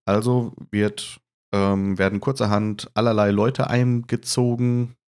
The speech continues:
die dann per Zeitreise dreißig Jahre in die Zukunft geschickt werden als Soldaten, um dort zu kämpfen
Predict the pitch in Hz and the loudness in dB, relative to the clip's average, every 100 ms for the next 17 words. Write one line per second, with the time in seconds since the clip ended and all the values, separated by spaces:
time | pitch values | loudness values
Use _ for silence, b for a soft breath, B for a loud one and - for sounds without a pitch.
0 | _ _ _ _ _ _ - 101 101 104 | _ _ _ _ _ _ -2 0 2 2
1 | 104 101 95 104 98 90 - - _ _ | 0 -2 -2 0 0 0 -2 -8 _ _
2 | _ _ - 113 117 - 104 107 98 110 | _ _ -6 -2 -2 0 2 2 0 0
3 | 127 117 95 95 92 190 160 143 139 - | 0 0 0 0 -2 -2 -2 -2 -2 -2
4 | 131 120 120 110 107 - 90 98 - 90 | -2 -2 0 -2 -4 -2 0 0 -2 -4
5 | - 90 92 - 95 90 87 92 87 95 | -2 0 -2 -2 -4 -2 -4 -6 -6 -8